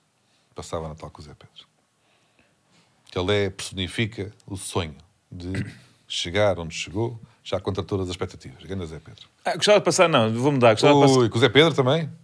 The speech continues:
Speaker 2: gostava de passar com, eh, Oshness. Porque
Speaker 1: Para aprenderes a dizer o nome dele.
Speaker 2: porque eu quero saber qual é que, gostava, portanto, eu como bacalhau, não é? E gostava de saber que, qual é a opinião do, porque ele pesca, não sei se sabem, mas ele,
Speaker 1: Pesca.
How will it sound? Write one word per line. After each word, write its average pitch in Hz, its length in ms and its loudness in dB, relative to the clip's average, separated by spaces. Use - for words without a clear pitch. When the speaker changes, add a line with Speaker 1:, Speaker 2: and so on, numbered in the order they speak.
Speaker 2:
gostava 175 280 4
de 170 60 -2
passar 170 320 4
com, 147 600 2
eh, 117 420 4
Oshness. 110 600 0
Porque 107 580 0
Speaker 1:
Para 107 100 6
aprenderes 117 300 4
a - 40 2
dizer 110 100 -2
o 110 60 2
nome 107 160 0
dele. 85 160 -2
Speaker 2:
porque 120 220 -2
eu 147 80 4
quero 160 180 4
saber 151 260 2
qual 160 140 4
é 151 40 6
que, 151 180 -2
gostava, 139 360 2
portanto, 117 360 -2
eu 117 80 0
como 123 220 2
bacalhau, 127 520 4
não 123 120 -4
é? 127 180 -4
E 117 40 -10
gostava 120 240 0
de 120 60 -6
saber 120 360 -4
que, 104 580 -4
qual 107 160 -2
é 107 40 4
a 104 40 4
opinião 104 400 -2
do, 98 320 -4
porque - 140 -10
ele 120 100 0
pesca, 120 340 0
não 85 100 -14
sei 87 140 -12
se - 80 -16
sabem, 87 300 -6
mas 85 180 -14
ele, 87 560 -6
Speaker 1:
Pesca. - 300 -20